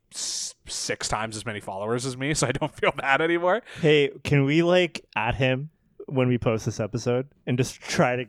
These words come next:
Speaker 2: cause a
Speaker 1: Oh,
Speaker 2: fight
Speaker 1: hundred percent.
Speaker 2: on
Speaker 1: Yeah.
Speaker 2: Twitter?
Speaker 1: If you want me to, I could, I can put in the description of the episode, "This episode is about this, this,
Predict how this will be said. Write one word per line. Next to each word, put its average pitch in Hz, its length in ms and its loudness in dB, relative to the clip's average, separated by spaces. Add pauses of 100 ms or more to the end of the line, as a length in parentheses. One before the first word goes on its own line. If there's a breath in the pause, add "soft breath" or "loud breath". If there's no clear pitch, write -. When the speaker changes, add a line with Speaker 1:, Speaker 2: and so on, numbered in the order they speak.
(200)
Speaker 2:
cause 117 380 -6
a 120 80 -6
Speaker 1:
Oh, 151 160 12
Speaker 2:
fight 131 80 4
Speaker 1:
hundred 170 200 6
percent. 143 300 6
Speaker 2:
on 190 80 6
Speaker 1:
Yeah. 131 120 8
Speaker 2:
Twitter? 156 140 2
Speaker 1:
If 151 60 0
you 175 80 8
want 175 200 10
me 190 80 4
to, 156 360 6
I 147 120 2
could, 151 200 -4
I 151 100 0
can 156 180 -4
put - 420 2
in 151 120 -4
the 135 60 -4
description 135 540 -2
of 131 100 2
the 131 120 -2
episode, 123 520 -4 (360 soft breath)
"This 139 200 2
episode 143 320 2
is 135 120 -2
about 139 320 2
this, 135 440 0
this, 135 380 -2